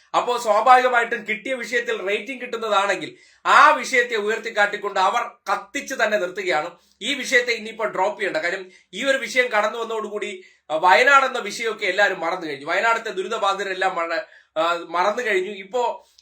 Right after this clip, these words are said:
ആ, സിനിമാ മേഖലയിലുള്ളവരുടെ ആയിട്ടുള്ള പ്രശ്നങ്ങളിലേക്ക് അവർ കടന്നപ്പോ ഈ വിഷയത്തിൽ നല്ല റേറ്റിംഗ് കിട്ടുന്നുണ്ട്,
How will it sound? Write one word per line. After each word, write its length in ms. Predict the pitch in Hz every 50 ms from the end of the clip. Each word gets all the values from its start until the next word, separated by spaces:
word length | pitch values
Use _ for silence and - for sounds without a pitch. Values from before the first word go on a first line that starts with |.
| _ -
ആ, 340 | 165 175 175 175 170 175 185
സിനിമാ 400 | - - 233 247 269 302 311 311
മേഖലയിലുള്ളവരുടെ 880 | 262 254 240 226 233 233 226 220 214 208 214 214 208 208 208 202 208
ആയിട്ടുള്ള 360 | 202 196 190 190 202 202 196 185
പ്രശ്നങ്ങളിലേക്ക് 800 | 185 180 175 180 214 208 208 202 196 196 185 185 196 190 190 185 160
അവർ 300 | 170 180 196 202 190 190 190
കടന്നപ്പോ 560 | 180 196 202 214 202 - 151 131 123 - _ _ _ _ _ _ _ -
ഈ 180 | 208 262 285
വിഷയത്തിൽ 580 | 269 262 214 233 254 226 - 226 226 220 208 185 -
നല്ല 300 | 170 175 180 208 220 214
റേറ്റിംഗ് 400 | 196 185 185 185 185 226 208 196
കിട്ടുന്നുണ്ട്, 540 | 202 190 196 185 190 185 180 202 226 -